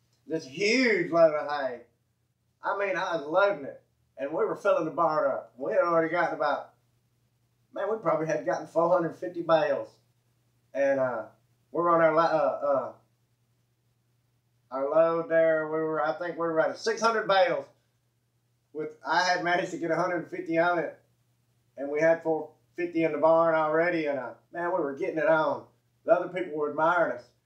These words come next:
Well, as fate would have it, <laughs> and as fate always has it,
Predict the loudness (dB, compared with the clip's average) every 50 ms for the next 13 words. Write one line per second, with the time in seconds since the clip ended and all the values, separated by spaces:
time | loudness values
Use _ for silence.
0 | _ _ _ _ _ 2 4 4 4 4 4 2 2 0 0 -6 -10 _ _ _
1 | _ _ _ _ -6 -4 -2 -2 -4 -6 -6 -4 0 2 2 0 0 -2 -4 -2
2 | 0 0 0 0 -2 -4 -8 -10 -16 _ _ _ _ _ _ _ _ _ _ _
3 | _ _ _ _ _ _ _ -16 -12 -6 -4 -4 -4 -4 -4 -2 -2 -2 -2 -4
4 | -8 -10 -8 -8 -8 -8 -12 -16 _ -10 -8 -8 -8 -10 -12 _ -8 -6 -6 -8
5 | -10 _ _ -8 -6 -4 -4 -6 -8 -16 _ _ 2 4 4 4 4 2 2 2
6 | 2 4 4 4 4 4 4 2 0 -2 -4 -6 -6 -6 -6 -8 -8 -14 -18